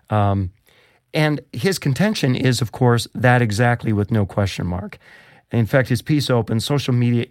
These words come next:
is the new great wasteland T V once was during its infancy." And here's the first thing that confuses me about this piece. Why the, uh, the correlation of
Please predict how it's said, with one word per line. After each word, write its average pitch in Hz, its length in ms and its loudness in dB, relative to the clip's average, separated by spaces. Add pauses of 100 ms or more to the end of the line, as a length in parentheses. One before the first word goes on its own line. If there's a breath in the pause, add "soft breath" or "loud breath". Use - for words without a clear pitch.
is 202 400 -2
the 131 100 2
new 123 220 2
great 120 260 0
wasteland 113 580 0
T 175 260 -4
V 165 180 2
once 160 420 0
was 151 540 -2 (480 soft breath)
during 139 480 -2
its 131 200 -2
infancy." 101 580 -2
And 104 120 0
here's 233 200 -4
the 131 80 -10
first 139 260 -4
thing 131 140 0
that 110 100 -2
confuses 107 440 -2
me 107 160 2
about 92 220 -2
this - 160 -8
piece. - 380 -8 (520 soft breath)
Why 196 520 0
the, 117 420 0 (600)
uh, - 80 -8 (100)
the 120 220 -2
correlation 139 760 0
of 107 220 -4